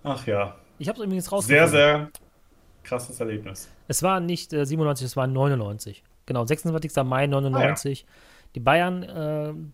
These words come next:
Speaker 2: sechs Minuten in Führung mit, äh, durch Mario Basler.
Speaker 1: Ah,
Speaker 2: Ähm,
Speaker 1: ja, ist nicht wahr, ey.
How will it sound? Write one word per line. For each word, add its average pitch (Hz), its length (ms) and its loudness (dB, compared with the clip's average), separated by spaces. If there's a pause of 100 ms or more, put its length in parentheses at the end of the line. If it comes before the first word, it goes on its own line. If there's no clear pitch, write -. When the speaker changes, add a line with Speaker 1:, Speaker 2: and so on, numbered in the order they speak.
(140)
Speaker 2:
sechs 156 240 -4
Minuten 151 260 -2
in 143 160 0
Führung 156 540 -2
mit, 139 280 -8
äh, 127 200 -2
durch 123 180 -2
Mario 127 380 0
Basler. 139 600 -2 (760)
Speaker 1:
Ah, 120 160 0
Speaker 2:
Ähm, 127 80 0
Speaker 1:
ja, 120 140 0
ist 120 240 -10
nicht 120 180 -10
wahr, 110 260 -2
ey. 101 220 -8